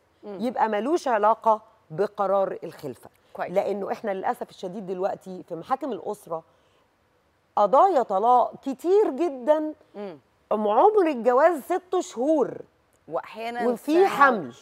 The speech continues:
Speaker 1: آه، وفي حمل. آه.
Speaker 2: سنة وفي طفل.
Speaker 1: مم.
Speaker 2: أوكي؟ آه، آه، ده في، آه، آه، كيس، آه، قضية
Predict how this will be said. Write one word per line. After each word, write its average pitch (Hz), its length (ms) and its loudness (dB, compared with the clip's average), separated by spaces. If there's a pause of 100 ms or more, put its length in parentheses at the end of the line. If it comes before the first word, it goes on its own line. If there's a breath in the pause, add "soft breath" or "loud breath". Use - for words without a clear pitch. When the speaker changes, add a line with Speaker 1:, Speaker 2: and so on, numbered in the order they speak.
Speaker 1:
آه، 185 280 -4
وفي 233 240 -10
حمل. 165 180 -16
آه. - 220 -18
Speaker 2:
سنة 330 440 0
وفي 262 540 -4
طفل. - 420 -4 (320)
Speaker 1:
مم. 185 260 -12 (240)
Speaker 2:
أوكي؟ 254 480 -6 (640 soft breath)
آه، 190 320 0
آه، - 340 -6
ده 196 180 -2
في، 320 440 0 (100)
آه، 190 440 -2
آه، - 20 0
كيس، 311 540 -6
آه، 165 300 -4
قضية 269 600 2